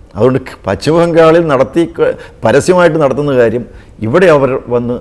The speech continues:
വീണ്ടും ആവർത്തിച്ചെങ്കിൽ മാത്രമേ അവർക്ക് നിലനിൽപ്പുള്ളൂ. അതുകൊണ്ട് ബി ജെ പിയുടെ, ഏഹ്, ഉത്തരവാദിത്വം വലിയ, വളരെ വലുതാണ്.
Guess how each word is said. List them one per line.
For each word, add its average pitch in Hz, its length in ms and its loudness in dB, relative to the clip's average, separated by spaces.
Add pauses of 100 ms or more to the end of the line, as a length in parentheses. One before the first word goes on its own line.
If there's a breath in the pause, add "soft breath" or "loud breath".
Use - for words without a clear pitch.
(120)
വീണ്ടും 139 540 -4
ആവർത്തിച്ചെങ്കിൽ 120 560 -4
മാത്രമേ 117 240 -6
അവർക്ക് 117 200 -4
നിലനിൽപ്പുള്ളൂ. 117 640 -4 (340 soft breath)
അതുകൊണ്ട് 147 360 -2
ബി 110 240 -4
ജെ 156 120 -2
പിയുടെ, 160 320 -2
ഏഹ്, 127 560 0 (120)
ഉത്തരവാദിത്വം 147 520 -2
വലിയ, 139 180 -4
വളരെ 113 240 -2
വലുതാണ്. 135 440 0